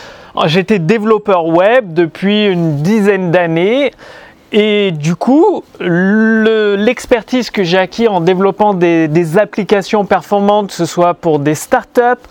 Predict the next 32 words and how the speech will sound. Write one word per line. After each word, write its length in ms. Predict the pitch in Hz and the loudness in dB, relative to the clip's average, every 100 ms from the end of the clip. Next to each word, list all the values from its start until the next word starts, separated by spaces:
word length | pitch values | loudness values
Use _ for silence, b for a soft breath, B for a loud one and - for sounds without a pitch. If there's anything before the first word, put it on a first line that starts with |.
| B B B _ | B B B _
pour 180 | 190 202 | -2 0
l'éducation 640 | 208 202 220 240 208 240 | 0 0 0 -2 0 -2
nationale 840 | 226 220 - 240 226 233 247 247 - B B B B - | 0 -2 -2 -2 2 2 2 0 -8 B B B B -4
ou, 300 | 214 214 196 | 0 2 2
euh, 220 | 175 160 | 2 2
d'autres 400 | 156 156 254 196 | 0 0 0 0
entreprises, 720 | 196 175 - 175 311 330 - - | -2 -2 -2 -2 0 0 -2 -4
notamment, 720 | 170 165 - 175 180 185 170 | -4 -2 -2 0 0 2 2
euh, 80 | 147 | 0
Pricey 560 | - - 190 180 165 175 | -4 -2 -2 -2 -4 -2
point 220 | 190 190 | -2 0
com, 280 | 269 277 165 | 0 0 0
des 160 | 151 | -2
jeux 200 | 147 175 | 0 0
vidéo. 360 | 185 175 170 247 | 0 0 0 2
Donc 220 | 175 147 | 0 -2
j'ai 160 | 139 143 | -4 -4
con-, 320 | - 175 170 | -2 0 0
participé 680 | 180 165 - 170 175 160 190 | -2 -4 -4 -6 -6 -2 0
à 100 | 165 | 2
la 160 | 143 | -2
création 500 | 139 170 170 143 175 | -4 -2 -2 -2 -4
de 100 | 160 | -2
jeux 140 | 151 160 | 0 0
vidéo, 600 | 151 143 151 185 202 185 | 0 0 2 2 2 0
des 220 | 147 143 | -2 -2
applications 640 | 147 160 139 156 - 151 | -2 -4 -4 -4 -2 -6
pour 160 | 180 190 | -4 -4
cette 240 | 175 147 | -4 -4
société. 520 | 147 - 156 - 339 | -8 -6 -4 -2 -2
Eh 80 | 220 | -2
bien, 260 | 160 254 | -2 -2